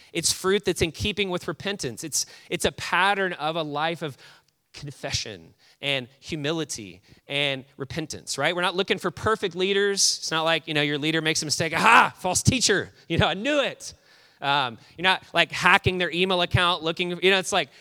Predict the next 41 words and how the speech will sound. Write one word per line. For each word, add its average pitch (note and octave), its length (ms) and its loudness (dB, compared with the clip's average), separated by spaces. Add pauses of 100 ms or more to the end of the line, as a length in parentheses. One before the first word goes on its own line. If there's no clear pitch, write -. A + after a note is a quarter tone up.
(280)
no, D#3+ 200 -2
we're B2+ 120 -2
just D#3 180 -4
talking G3 280 2
about F3 180 0
just D#3+ 120 -4
a F3 60 0
basic E3+ 580 -2
pattern F3 520 0
of D3 480 -4 (260)
bearing E3 400 0
fruit E3+ 320 0
in C#3+ 160 -2
keeping D#3 340 -2
with D3 200 -6
repentance. C#3 420 -8
And C#3+ 80 -8
this F3+ 140 -2
was, F3 200 -2 (200)
this G3+ 160 0
was G3 120 -2
God's F3 300 0
beef F3 380 -6
with E3 100 -8
the F3 80 -8
Old D#3 160 -8
Testament D3+ 460 -4
false C3 200 -8
prophets. - 520 -12
I - 20 -16
mean, B2+ 140 -10
again, B2 100 -6
the A#2 140 -18
book C#3+ 160 -6
of C#3+ 60 -12
Jeremiah, D3 580 0 (260)
uh, A#2+ 100 -6
chapter D3 320 -2
twenty-three, D3+ 460 -2
verse C#3+ 240 -2
fourteen, D3+ 640 -2